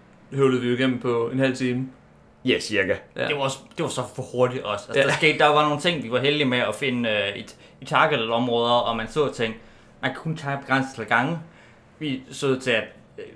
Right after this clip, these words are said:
Speaker 3: vi, vi har umiddelbart tænkt, at strategien, det er, øh, target hurtigt. Fordi det der kunne få mest ud af det. Og så måske ikke publish det faktisk. Det er
Speaker 2: <laughs>
Speaker 3: måske
Speaker 2: Måske
Speaker 3: det,
Speaker 2: faktisk.
Speaker 3: at, at vi targetede, og så publisher vi bare for, øh, for whole world,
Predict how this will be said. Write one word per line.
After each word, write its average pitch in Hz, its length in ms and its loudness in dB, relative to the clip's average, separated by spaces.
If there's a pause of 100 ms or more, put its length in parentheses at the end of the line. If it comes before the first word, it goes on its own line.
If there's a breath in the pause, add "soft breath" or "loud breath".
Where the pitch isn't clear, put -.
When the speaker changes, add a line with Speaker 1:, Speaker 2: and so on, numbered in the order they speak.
(100)
Speaker 3:
vi, 170 100 -6
vi 180 140 2
har 170 80 8
umiddelbart 156 280 4
tænkt, 135 220 0
at 101 120 -8
strategien, 117 480 -2
det 110 180 2
er, 92 560 2
øh, 92 340 -6
target 113 280 2
hurtigt. 147 320 4 (340)
Fordi 127 220 0
det 104 80 -8
der 131 200 6
kunne - 100 -10
få 143 80 -4
mest 151 180 0 (240)
ud 156 140 2
af 110 100 2
det. 107 100 -6 (360 loud breath)
Og 170 80 -2
så 202 80 4
måske 208 380 4
ikke 202 160 2
publish 185 360 0
det 110 80 -10
faktisk. 107 400 0
Det 143 80 0
er 196 40 6
Speaker 2:
<laughs> - 0 -
Speaker 3:
måske 208 160 8
Speaker 2:
Måske 202 120 8
Speaker 3:
det, - 80 10
Speaker 2:
faktisk. 180 280 6
Speaker 3:
at, 156 100 4
at 131 80 -8
vi 160 60 -4
targetede, 180 500 6
og 135 60 -2
så 165 140 -4
publisher 190 380 4
vi 131 80 4
bare 147 360 4
for, 143 100 2
øh, 131 280 2
for 135 120 -2
whole 180 220 6
world, 165 360 6